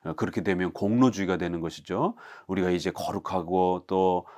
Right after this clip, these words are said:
하나님 앞에서 인격적으로, 어, 우리 이웃들과 관련하여 살아가야 되는 이유는 바로, 어, 우리 성도들의 그러한 모든 삶의 행동 하나하나가 하나님의 교회를 드러내고 전도의 수단으로 쓰여지고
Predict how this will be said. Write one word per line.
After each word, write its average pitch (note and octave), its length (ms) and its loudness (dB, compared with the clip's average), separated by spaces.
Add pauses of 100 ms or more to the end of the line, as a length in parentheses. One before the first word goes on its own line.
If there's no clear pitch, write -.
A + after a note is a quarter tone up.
하나님 F#2+ 360 2
앞에서 F#2 320 0
인격적으로, B2+ 880 2 (160)
어, E2+ 200 -4
우리 F#2 240 2
이웃들과 F2+ 540 2
관련하여 F2+ 500 2
살아가야 F2 480 2
되는 E2+ 260 -4
이유는 G2 420 -2 (220)
바로, F3 380 2 (320)
어, D2+ 280 -10
우리 D#3+ 140 -6
성도들의 E2+ 720 -2
그러한 F2 280 0
모든 - 600 -2
삶의 C#3 500 0 (180)
행동 C3 380 4
하나하나가 F#2+ 640 2 (240)
하나님의 F2 540 0
교회를 F2+ 600 0
드러내고 F#2 560 -2 (180)
전도의 F2+ 480 0
수단으로 F#2 480 -2
쓰여지고 G2 580 0